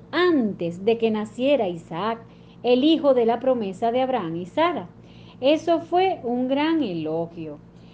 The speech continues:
¿Y la casa de usted? ¿Qué diría Dios sobre sus técnicas de educación de los hijos? ¿Podría decir él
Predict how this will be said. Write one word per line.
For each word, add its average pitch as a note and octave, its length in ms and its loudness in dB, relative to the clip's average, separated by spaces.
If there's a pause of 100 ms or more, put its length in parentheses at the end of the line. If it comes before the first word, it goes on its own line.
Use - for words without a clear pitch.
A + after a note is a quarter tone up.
(120)
¿Y C#4+ 140 -2
la C#4 180 0
casa D#4+ 320 0
de F4+ 160 0
usted? E3 440 -8 (600)
¿Qué E4+ 200 2
diría E4 540 4
Dios C4 400 4
sobre A#3 380 0
sus A3 240 -8
técnicas C4 720 0
de A3+ 140 4
educación G#3 640 -6
de G#3+ 80 0
los A3 260 0
hijos? B3+ 400 -6 (800)
¿Podría D#4 460 6
decir C#4+ 520 4
él C#4 360 6